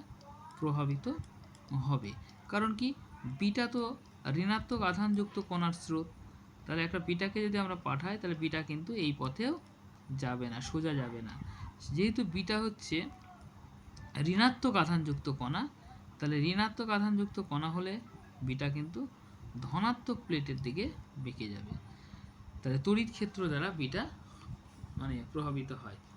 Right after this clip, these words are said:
তাহলে বিটার যদি আমরা ধর্মগুলোকে দেখছি যে এর ভরবেগ আছে কিন্তু এটা আলফার থেকে কম,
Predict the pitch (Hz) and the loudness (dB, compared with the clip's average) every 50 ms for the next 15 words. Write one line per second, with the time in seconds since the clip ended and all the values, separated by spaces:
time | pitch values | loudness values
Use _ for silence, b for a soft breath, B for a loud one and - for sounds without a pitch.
0 | - - - - - 127 120 120 147 175 175 190 190 196 190 196 185 196 190 180 | -20 -20 -20 -14 -10 -8 -6 -4 -2 -2 0 2 0 0 0 0 0 0 0 0
1 | 175 180 175 156 135 143 147 165 170 180 175 185 190 190 185 196 180 147 131 139 | 0 -2 -2 -2 -2 -2 0 2 2 2 4 4 4 4 4 4 2 4 2 2
2 | 139 - - 240 254 302 B B B B B B B - 135 127 110 - 151 147 | 0 -2 -2 -2 -2 -2 B B B B B B B -2 -2 0 0 2 2 2
3 | 139 135 - 139 160 170 175 190 214 208 185 151 143 143 - - 254 285 269 - | 2 2 2 4 4 4 4 4 4 4 4 2 2 0 0 0 -2 -2 0 0
4 | 170 165 156 151 147 143 139 151 139 131 131 135 135 175 175 175 - - 175 180 | -2 -2 0 2 2 2 2 2 2 4 2 2 2 0 -2 -2 -2 -2 0 0
5 | 175 175 - - 143 160 208 | 0 0 -2 -2 -2 -2 -2